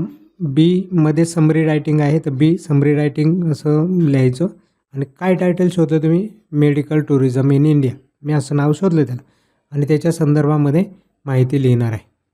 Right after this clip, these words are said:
तर ती माहिती तुम्ही अशा पद्धतीने लिहायची आहे. तर इथं आपल्याला the government of India encouraging medical tourism in the country हे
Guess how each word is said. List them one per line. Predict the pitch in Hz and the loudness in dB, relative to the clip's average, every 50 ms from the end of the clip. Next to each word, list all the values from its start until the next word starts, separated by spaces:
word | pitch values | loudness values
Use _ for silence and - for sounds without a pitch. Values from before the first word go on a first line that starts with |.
| _ _ - | _ _ -14
तर | 139 135 | -6 -2
ती | 180 | 0
माहिती | 170 175 165 160 139 170 170 | 2 2 2 2 0 0 -2
तुम्ही | 151 156 160 160 | 0 0 0 2
अशा | 156 143 - 147 135 | 0 0 -2 -6 -8
पद्धतीने | - 143 123 135 131 123 147 156 180 208 202 - _ _ _ _ _ - | -8 -6 -4 -2 -2 0 2 0 0 0 -2 -8 _ _ _ _ _ -4
लिहायची | 147 147 147 139 131 - 147 | 0 2 2 2 0 0 0
आहे. | 127 127 165 196 - _ _ _ _ _ - | 2 2 0 -2 -4 _ _ _ _ _ -4
तर | 151 | 0
इथं | 151 151 147 175 170 | 0 0 2 0 0
आपल्याला | 165 165 165 170 170 165 156 | -2 0 0 0 0 2 2
the | 170 156 | 0 0
government | 160 165 160 156 156 160 160 160 160 | 0 0 0 0 0 0 0 0 0
of | 160 156 - 156 | -2 -2 -2 0
India | 147 151 151 156 156 147 | 0 2 2 2 2 0
encouraging | 151 143 - 151 143 151 143 131 151 147 151 147 | 0 -2 -2 0 0 0 0 0 2 2 2 2
medical | 147 139 143 135 - 143 139 | 2 0 0 0 0 0 0
tourism | 139 139 139 143 127 143 143 139 | 2 2 2 2 2 2 2 2
in | 139 135 135 131 | 2 2 2 2
the | 139 135 - 139 | 0 -2 -2 0
country | 131 131 127 135 135 135 131 _ _ _ _ _ _ - | -2 0 2 2 0 0 -2 _ _ _ _ _ _ -4
हे | 151 165 | -2 -2